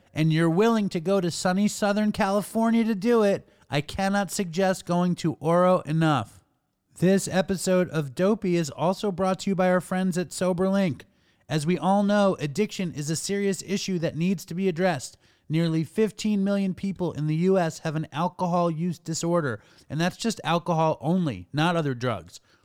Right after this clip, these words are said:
Only ten percent of them get treatment. This can be attributed to the stigma that surrounds addiction and how people don't want to talk about it. SoberLink supports the no judgment zone that is Dopey and strives to erase the stigma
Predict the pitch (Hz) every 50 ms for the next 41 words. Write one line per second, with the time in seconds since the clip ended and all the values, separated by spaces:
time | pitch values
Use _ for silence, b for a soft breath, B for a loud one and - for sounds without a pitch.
0 | b _ - 208 240 254 196 - 269 262 233 202 233 226 - 254 247 233 226 226
1 | 226 214 202 220 208 151 - - 226 226 190 180 160 127 - _ _ _ _ -
2 | 151 226 240 - - 240 220 214 220 214 196 - - 220 208 220 208 214 185 160
3 | 190 160 170 - - - - 233 240 202 208 180 131 110 b b b b b b
4 | b - 160 - - - 180 190 190 190 180 165 170 147 143 233 233 - - 170
5 | 143 123 127 143 156 165 151 143 - - 220 175 185 175 151 139 190 196 190 147
6 | 170 185 190 190 165 - 208 185 190 180 - 170 147 139 123 113 104 95 - b
7 | b b b b _ - - 214 220 233 208 220 214 208 226 240 220 190 - -
8 | 190 160 - 220 220 214 180 - - 190 175 180 190 202 202 180 151 196 190 202
9 | 170 190 196 165 160 147 185 185 185 185 180 180 185 180 160 135 175 180 196 196
10 | - 190 170 - - 151 156 143 - - - 170 175 180 190 190 175 - - 202
11 | 190 185 185 185 185 - - 170 151 - - - 196 175 196 208 208 196